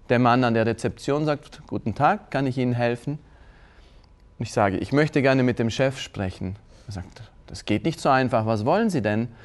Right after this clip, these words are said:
„Ja, ich möchte meine Schuldscheine einlösen.“ Dann sagt dieser Mann: „Aber das tut man nicht hier, sondern das tut man an den Schaltern, so wie es in dieser Zeitungsannonce stand.“ „Ja, nein, aber ich, ich möchte das mit dem Chef persönlich ausmachen.“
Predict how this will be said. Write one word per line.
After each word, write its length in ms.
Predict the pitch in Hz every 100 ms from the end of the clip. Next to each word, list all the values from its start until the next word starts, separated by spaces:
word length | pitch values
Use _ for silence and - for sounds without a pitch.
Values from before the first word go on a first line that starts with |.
| - - - - -
„Ja, 200 | 123 143
ich 80 | 165
möchte 260 | 190 185
meine 220 | 202 202
Schuldscheine 520 | 208 170 135 131 107 92
einlösen.“ 600 | 95 92 82 85 - 92 - - - - - - - - - - -
Dann 160 | - 110
sagt 240 | 107 107
dieser 200 | 104 101
Mann: 200 | 107 107
„Aber 160 | 104 113
das 160 | 110
tut 220 | - 196
man 160 | 170 143
nicht 200 | 135 -
hier, 340 | 156 143 135 139 - - -
sondern 520 | - 135 135 139 175 -
das 300 | 113 123 110
tut 260 | - 202 -
man 300 | 143 147 - - -
an 140 | 120
den 120 | 135
Schaltern, 520 | 139 190 247 185 123
so 180 | 113 139
wie 80 | 131
es 100 | 120
in 120 | 123
dieser 240 | 113 110 104
Zeitungsannonce 720 | 160 180 143 120 107 101 -
stand.“ 380 | - 85 - - - - - - - - -
„Ja, 80 | 113
nein, 300 | 120 170 156
aber 220 | 110 113 -
ich, 360 | 208 208 - - - - - - - - -
ich 220 | 226 240
möchte 280 | 208 180 139
das 200 | 117 107
mit 120 | 110
dem 120 | 107
Chef 260 | 101 110 -
persönlich 500 | 101 143 185 175 123
ausmachen.“ 540 | 87 90 - - -